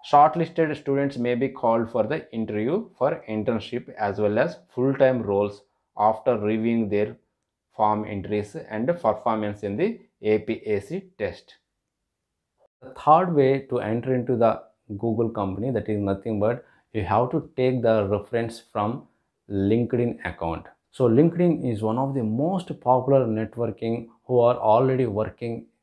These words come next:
in the software companies. Okay, just you can find who are working in all, just you have to find who already working in the Google company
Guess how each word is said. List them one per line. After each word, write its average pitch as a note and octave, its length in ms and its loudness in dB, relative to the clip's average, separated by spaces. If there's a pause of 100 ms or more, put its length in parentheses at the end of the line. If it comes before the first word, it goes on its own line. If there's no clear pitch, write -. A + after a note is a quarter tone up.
(320)
in G#2 120 -6
the G#2 200 0
software G#2 520 -2
companies. E2+ 520 -10 (680)
Okay, A#2+ 300 -2 (260)
just C#3+ 280 2
you C3 160 -2
can C3+ 260 -4
find C#3+ 380 0 (280)
who B2 140 0
are A#2+ 160 4
working A#2 540 0
in A2+ 160 -2
all, G#2+ 420 0 (1160)
just E3 280 4
you C3+ 180 0
have C#3 380 0
to D3+ 100 -2
find C3 560 -2 (680)
who C3+ 280 2
already B2+ 400 4
working A2 520 -4
in G#2+ 120 -8
the G2 100 -2
Google G#2 360 -4
company F#2+ 500 -6